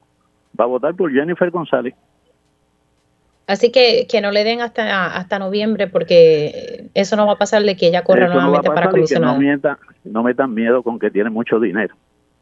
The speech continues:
Speaker 1: El
Speaker 2: ¿Usted cree que se
Speaker 1: pueblo
Speaker 2: busca
Speaker 1: está
Speaker 2: meter
Speaker 1: claro.
Speaker 2: miedo?
Speaker 1: Yo creo que lo que están enviando un mensaje, como quien dice, "Nosotros sí tenemos el dinero, tenemos el liderato, con todo el liderato que puedan tener,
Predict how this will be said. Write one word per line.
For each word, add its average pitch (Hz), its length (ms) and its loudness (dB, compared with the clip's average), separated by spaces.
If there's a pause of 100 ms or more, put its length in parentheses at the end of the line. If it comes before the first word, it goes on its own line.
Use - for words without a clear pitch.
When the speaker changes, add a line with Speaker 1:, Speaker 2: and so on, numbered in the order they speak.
(2500)
Speaker 1:
El 202 80 0
Speaker 2:
¿Usted 196 140 0
cree 214 120 4
que 254 100 4
se - 20 2
Speaker 1:
pueblo 254 140 4
Speaker 2:
busca 262 160 0
Speaker 1:
está 254 40 -2
Speaker 2:
meter 269 220 0
Speaker 1:
claro. 277 140 2
Speaker 2:
miedo? 180 280 -2 (960)
Speaker 1:
Yo 196 120 2
creo 240 200 -2
que 240 120 -2
lo 214 120 -2
que 208 80 -2
están 202 280 -4
enviando 202 480 0
un 202 100 -4
mensaje, 170 680 -2 (680)
como 156 260 0
quien 147 200 -2
dice, 170 300 0
"Nosotros 156 420 -2
sí 208 120 -4
tenemos 180 420 -2
el 160 100 -2
dinero, 165 560 0
tenemos 139 320 -2
el 156 120 0
liderato, 147 480 0
con 117 220 -6
todo 147 300 0
el 160 100 -6
liderato 127 540 -2
que 104 160 -8
puedan 113 300 -8
tener, 101 280 -4